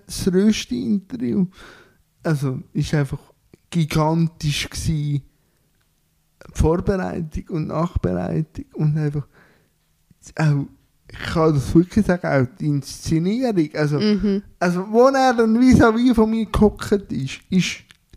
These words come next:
Speaker 1: es mehrheitlich ein normales Interview gsi, aber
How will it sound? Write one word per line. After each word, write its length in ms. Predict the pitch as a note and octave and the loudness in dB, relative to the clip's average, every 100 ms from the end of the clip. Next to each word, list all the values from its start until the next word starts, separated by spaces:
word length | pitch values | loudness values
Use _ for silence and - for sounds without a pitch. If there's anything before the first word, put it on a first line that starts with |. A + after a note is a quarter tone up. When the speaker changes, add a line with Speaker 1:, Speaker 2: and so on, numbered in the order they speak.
| - - - - | -20 -20 -16 -2
Speaker 1:
es 300 | D3+ - - _ - | -2 -2 -10 _ 2
mehrheitlich 1300 | E3+ E3+ F3+ G#3+ G3+ E3 D3+ D3 A2 - D#3+ D3 | 6 8 10 10 8 6 4 2 -2 -2 -2 0
ein 120 | F#3 D#3 E3+ | -4 -4 -4
normales 560 | D#3 D#3 D#3+ F#3 F#3 | -4 -2 -4 -2 -2
Interview 440 | F#3 F#3+ F#3 F#3+ F#3 | -2 -4 -6 -6 -6
gsi, 260 | - E3+ - | -8 -14 -10
aber 280 | - D#3 | -6 -6